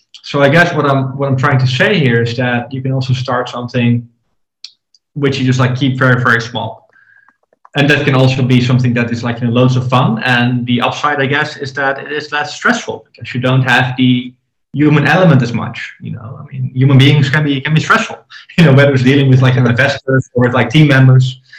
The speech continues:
<laughs> I mean, it is, it is a big source of stress, and you, and you don't have that if you are, if you're a small outfit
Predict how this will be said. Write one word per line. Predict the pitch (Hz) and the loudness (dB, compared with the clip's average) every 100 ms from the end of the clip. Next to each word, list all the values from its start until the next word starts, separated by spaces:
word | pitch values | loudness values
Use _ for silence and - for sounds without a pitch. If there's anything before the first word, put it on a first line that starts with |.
| - | -20
<laughs> | - - _ - | -20 -20 _ 0
I | - 214 170 131 - - - - | 2 4 2 -2 -6 -12 -12 -2
mean, | 156 165 156 | 4 6 6
it | 156 | 6
is, | 151 143 | 4 2
it | 156 139 | 0 -2
is | 139 | -2
a | |
big | 131 156 | 0 0
source | - 147 135 | 0 -2 -4
of | 131 | -8
stress, | - 214 127 - | -6 -4 -6 -10
and | - 131 | -6 -2
you, | 131 | -2
and | 131 | -2
you | 135 | -4
don't | 131 147 | -4 -4
have | 123 160 - | 0 0 0
that | 127 - | -2 -4
if | 123 - | -8 -10
you | 123 | -6
are, | 120 117 110 | -4 -4 -4
if | - | -8
you're | 123 | -14
a | 120 | -14
small | - 127 | -2 0
outfit | 110 131 131 175 | 2 0 -2 -6